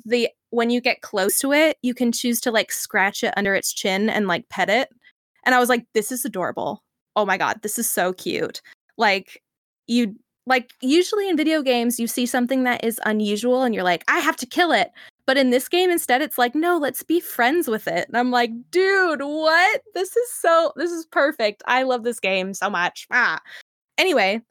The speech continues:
um, Taz and I will probably, um, play it together, uh, coming up here. So if you wanna see more gameplay of that, you can go to his channel,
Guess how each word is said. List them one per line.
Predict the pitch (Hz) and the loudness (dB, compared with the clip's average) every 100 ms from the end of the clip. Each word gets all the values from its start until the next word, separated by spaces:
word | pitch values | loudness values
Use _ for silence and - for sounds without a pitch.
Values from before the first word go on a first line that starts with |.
| 240 | 2
um, | 262 262 254 | 2 2 0
Taz | - 277 285 311 | -4 0 0 0
and | 285 | 0
I | 247 240 240 233 - | 2 2 2 0 -2
will | 233 226 | -4 -2
probably, | 240 233 233 233 220 220 - | 0 0 0 0 0 -2 -4
um, | 202 196 196 190 | -2 -2 -4 -6
play | - 202 | -4 -2
it | 196 - | -4 -4
together, | 202 175 165 170 190 - - _ _ _ | -4 -2 0 0 -2 -6 -20 _ _ _
uh, | 196 190 180 | -2 0 -2
coming | - 196 185 | -4 -6 -4
up | 175 - | -6 -8
here. | 180 - 196 | -6 -4 -4
So | - 180 185 | -4 -2 0
if | 190 214 | -2 -4
you | |
wanna | 196 190 | -4 -4
see | 196 185 | -4 -4
more | 185 180 | -4 -2
gameplay | 170 180 185 185 190 | -2 -4 -2 -2 -2
of | 202 | 0
that, | 277 302 294 269 | 2 4 2 0
you | 247 | -6
can | 233 220 | -2 0
go | 202 | 0
to | 190 | 0
his | 190 202 - | -2 -4 -4
channel, | 220 190 185 175 196 | -2 0 0 -2 -4